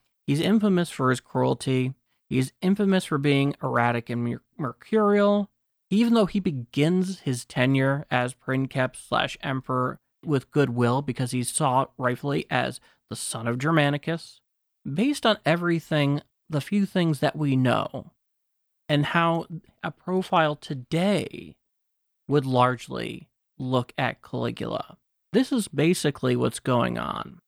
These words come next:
First off, in terms of the setting in which he comes to power, and this is really important, is that right now, Rome is still very much a, a wounded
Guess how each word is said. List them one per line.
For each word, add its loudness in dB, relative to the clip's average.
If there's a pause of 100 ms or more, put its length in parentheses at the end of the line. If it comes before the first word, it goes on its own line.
(480)
First 0
off, 2
in -4
terms -4
of -6
the -2
setting 0
in 0
which 0
he -6
comes -4
to -12
power, -4
and 0
this -4
is -4
really 2
important, -6 (400)
is -2
that -2
right -2
now, 2 (400)
Rome 4
is -2
still -2
very 2
much 0 (400)
a, 2
a 2
wounded 2